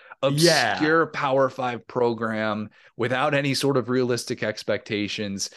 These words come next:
Speaker 2: Let's, let's see Manny Diaz operate in, in that vacuum.
Speaker 1: Mm-hmm.
Speaker 2: But it's, it's bad. Oh, yeah, Scott Satterfield. That's another one.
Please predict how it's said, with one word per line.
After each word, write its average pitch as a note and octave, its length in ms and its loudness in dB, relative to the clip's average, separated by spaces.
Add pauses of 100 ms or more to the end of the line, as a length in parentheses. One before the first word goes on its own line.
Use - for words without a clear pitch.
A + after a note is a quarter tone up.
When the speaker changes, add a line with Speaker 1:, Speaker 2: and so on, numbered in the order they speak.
(140)
Speaker 2:
Let's, C#3 340 -2
let's D3 200 0
see D#3 160 -2
Manny A2+ 260 0
Diaz G#2+ 340 -4
operate F#2+ 500 -6
in, G#2 260 -4
in G#2 240 -4
that G2 260 -2
vacuum. - 520 -10 (420)
Speaker 1:
Mm-hmm. G#2+ 280 -10
Speaker 2:
But D3 280 0 (260)
it's, F#3 280 -2
it's F3 180 0
bad. F#2+ 220 -4
Oh, F3 100 4
yeah, D#3+ 140 2
Scott D3 260 -4
Satterfield. C#3 520 0
That's C3+ 200 -2
another A#2 300 0
one. E3 320 -2